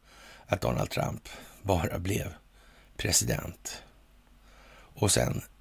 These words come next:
inte hade en aning om vad man skulle göra på jobbet. Det var inte alls så det var, alltså. Nej, nej, nej, nej, nej, nej, nej, nej. Det var på ett helt annat vis. Ja, och vi står nu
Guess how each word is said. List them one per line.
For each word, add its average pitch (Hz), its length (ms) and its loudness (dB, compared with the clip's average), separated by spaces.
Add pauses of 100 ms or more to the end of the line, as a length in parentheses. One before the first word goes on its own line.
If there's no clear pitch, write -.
(280)
inte 107 260 6
hade 107 200 2
en 104 60 2
aning 98 320 4
om 135 120 6
vad - 20 -6
man 95 160 -2
skulle 104 240 -4
göra 95 200 -4
på 101 120 -4
jobbet. 107 520 -4 (380)
Det - 100 -4
var 87 160 0
inte 107 300 4
alls 113 260 4
så 104 200 -4
det 101 60 -6
var, - 200 -8
alltså. - 240 -8 (540)
Nej, 101 280 0
nej, 57 160 -2
nej, - 160 -8
nej, - 180 -8
nej, - 160 -8
nej, - 200 -10
nej, - 180 -12
nej. - 320 -16 (420)
Det 104 60 -2
var 104 180 4
på 95 120 0
ett 95 80 0
helt - 720 0 (1080)
annat - 640 -2 (300)
vis. - 580 -2 (880)
Ja, 107 440 6 (1040)
och 113 140 10
vi 113 60 10
står 98 500 4 (200)
nu 104 360 0